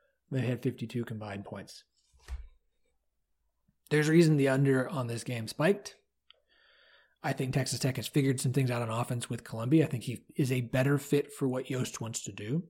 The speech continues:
Now, I think Oklahoma's defense is playing better, but I think their offense is playing better too. I look at this game and I say, "Give me the over.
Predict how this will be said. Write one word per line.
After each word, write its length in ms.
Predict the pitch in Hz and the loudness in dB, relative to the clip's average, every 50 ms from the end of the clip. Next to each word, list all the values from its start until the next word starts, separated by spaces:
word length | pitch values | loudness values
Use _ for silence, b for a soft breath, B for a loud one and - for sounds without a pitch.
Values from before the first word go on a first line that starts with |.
| _ _ _ | _ _ _
Now, 100 | - 123 120 | -8 -4 0
I 80 | 135 | 2
think 200 | 156 - 185 175 | 4 6 6 8
Oklahoma's 460 | 175 165 160 160 147 139 151 147 143 120 | 8 6 6 4 4 4 4 4 2 0
defense 400 | - 123 135 131 170 175 165 - | 0 -2 0 2 2 2 2 2
is 80 | 151 | -2
playing 640 | 135 - - - - 120 107 107 110 113 110 113 107 | -4 -4 -8 -8 -6 -6 -4 -4 -4 -4 -6 -8 -8
better, 340 | - 107 104 117 165 196 - B B B B B - | -8 -6 -4 -4 -4 -4 -6 B B B B B -8
but 80 | 117 | -6
I 40 | 98 | -6
think 120 | 95 110 120 | -4 -4 -4
their 140 | 147 - - | -4 -4 -4
offense 420 | - 135 139 131 127 - 123 - - | -2 -2 0 0 -2 -2 -4 -6 -6
is 80 | 117 | -10
playing 320 | - - 113 110 107 107 104 | -10 -10 -8 -8 -8 -10 -10
better 200 | 104 101 101 101 | -10 -10 -10 -12
too. 400 | - - - 110 123 160 - - _ _ _ _ _ _ _ _ _ _ _ _ _ _ _ _ _ _ _ _ _ _ _ _ - | -12 -10 -6 -4 -4 -4 -6 -8 _ _ _ _ _ _ _ _ _ _ _ _ _ _ _ _ _ _ _ _ _ _ _ _ -6
I 340 | - 135 147 156 165 175 175 | -4 -2 0 2 2 4 6
look 260 | 175 170 170 165 165 | 8 6 6 6 2
at 80 | 147 | 0
this 180 | - 151 143 135 | 0 0 -2 -2
game 500 | - 143 139 139 143 143 143 143 139 139 - b b b b b | -2 -4 -4 -2 -2 0 0 0 0 -2 -4 b b b b b
and 180 | - 113 113 113 | -10 -8 -8 -6
I 140 | 110 107 | -6 -8
say, 640 | 110 - - 120 110 113 113 113 110 110 101 98 - _ _ _ _ _ _ _ _ _ _ _ _ _ _ _ _ - | -8 -6 -6 -6 -4 -6 -6 -6 -8 -10 -12 -12 -16 _ _ _ _ _ _ _ _ _ _ _ _ _ _ _ _ -6
"Give 120 | 127 123 | -4 -2
me 60 | 131 | 0
the 140 | 131 123 113 | 0 -2 -2
over. 200 | 98 - 95 - | -4 -10 -16 -20